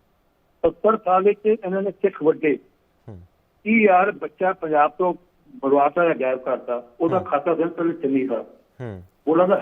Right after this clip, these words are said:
Speaker 1: ਹੱਕ ਨਹੀਂ ਉਹਨਾਂ ਨੂੰ। ਤੀਹ ਹਜ਼ਾਰ ਬੱਚਾ।
Speaker 2: ਹੂੰ।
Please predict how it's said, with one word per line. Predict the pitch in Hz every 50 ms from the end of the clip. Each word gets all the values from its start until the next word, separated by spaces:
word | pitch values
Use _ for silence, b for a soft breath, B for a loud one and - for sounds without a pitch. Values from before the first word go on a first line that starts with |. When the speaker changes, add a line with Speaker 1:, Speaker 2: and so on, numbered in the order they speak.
| - 156
Speaker 1:
ਹੱਕ | 156 - 160
ਨਹੀਂ | 175 208 208
ਉਹਨਾਂ | 202 202 190
ਨੂੰ। | 180 165 160 - - - _ _ _ _ _ _ _ _ _ _ _ -
ਤੀਹ | 196 220 226 220 190 - - 147
ਹਜ਼ਾਰ | 143 156 170 185 190 190 180 175
ਬੱਚਾ। | 180 170 160 - - 175 160 143 - - - _ _ _ _ _ _ -
Speaker 2:
ਹੂੰ। | 113 104 90